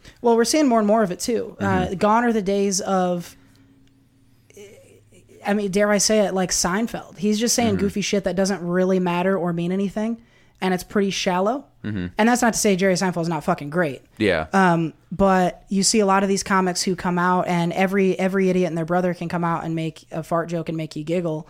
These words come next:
Speaker 2: Mm-hmm.
Speaker 1: But more and more we're seeing, and even, like, BoJack Horseman, which is a
Speaker 2: Mm-hmm.
Speaker 1: comedy but takes things seriously. We saw the Aziz special.
Speaker 2: Yeah.
Speaker 1: Dave Chappelle's new thing has more levity is the perfect way to put it. You said the word levity a second ago.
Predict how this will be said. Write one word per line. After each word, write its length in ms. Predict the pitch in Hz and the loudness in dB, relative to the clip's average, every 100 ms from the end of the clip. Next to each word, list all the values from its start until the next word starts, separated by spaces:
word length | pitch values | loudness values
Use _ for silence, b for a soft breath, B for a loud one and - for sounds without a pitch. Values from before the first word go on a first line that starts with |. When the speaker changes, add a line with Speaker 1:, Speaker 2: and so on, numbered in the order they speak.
| B | B
Speaker 2:
Mm-hmm. 260 | 101 98 87 | -6 -4 -2
Speaker 1:
But 340 | 170 175 170 - b - | 2 2 2 -4 b 0
more 240 | 175 214 | 2 4
and 80 | 214 | 4
more 200 | 233 226 | 4 2
we're 140 | 190 | 2
seeing, 540 | 185 - 202 196 185 185 - | 0 0 0 0 -2 -4 -2
and 240 | 185 175 | -2 0
even, 260 | 196 196 214 | 0 2 2
like, 280 | 196 185 | 2 0
BoJack 380 | 185 175 196 190 | 0 2 2 0
Horseman, 480 | - 185 185 202 196 | 0 -2 0 -2 -2
which 160 | 185 - | -4 -4
is 60 | |
a 60 | 185 | -2
Speaker 2:
Mm-hmm. 100 | 196 | 0
Speaker 1:
comedy 300 | 175 190 190 | 0 2 0
but 140 | 180 | 0
takes 200 | 170 180 | -2 -4
things 160 | 190 185 | -4 -4
seriously. 360 | 185 185 190 | -2 -2 -2
We 100 | 180 | -2
saw 160 | 170 175 | -2 -2
the 140 | 165 | -2
Aziz 300 | 156 160 180 | -2 -2 -2
special. 520 | 180 185 180 185 180 175 | -2 -2 -2 0 -2 0
Speaker 2:
Yeah. 220 | 185 87 | 0 0
Speaker 1:
Dave 200 | - 180 | 0 -2
Chappelle's 340 | 202 196 185 | 0 0 2
new 100 | 185 180 | 2 0
thing 200 | 190 185 | -2 0
has 240 | 180 175 | -2 -2
more 160 | 185 165 | -2 2
levity 400 | 185 190 175 160 | 2 2 2 0
is 100 | 156 | -2
the 80 | |
perfect 300 | 165 170 160 | -2 -4 -2
way 100 | 175 | -4
to 60 | 160 | -4
put 160 | - 170 | -2 -2
it. 20 | |
You 100 | 151 | -2
said 180 | - 160 | -4 -4
the 80 | |
word 180 | 160 160 | -4 -2
levity 320 | 160 165 160 | -2 -2 -4
a 40 | 156 | -4
second 280 | 165 160 165 | -6 -6 -6
ago. 260 | 156 151 | -6 -6